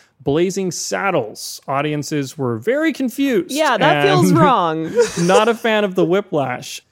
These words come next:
Speaker 1: The movie was the closing feature at the New York Film Festival in nineteen seventy-three and apparently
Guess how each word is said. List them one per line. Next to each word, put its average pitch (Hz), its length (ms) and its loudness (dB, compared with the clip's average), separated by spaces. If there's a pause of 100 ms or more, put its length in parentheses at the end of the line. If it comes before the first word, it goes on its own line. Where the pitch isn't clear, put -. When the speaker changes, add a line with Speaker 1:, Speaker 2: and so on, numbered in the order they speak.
(180)
Speaker 1:
The 165 80 0
movie 196 280 2
was 165 480 2 (120)
the 175 140 -4
closing 190 420 -2
feature 170 320 -4
at 156 100 -2
the 147 60 -12
New 151 80 -6
York 131 200 -4
Film 196 220 -6
Festival 175 440 -4
in 151 100 -2
nineteen 143 320 -4
seventy-three 131 580 -6
and 160 80 -4
apparently 156 600 -6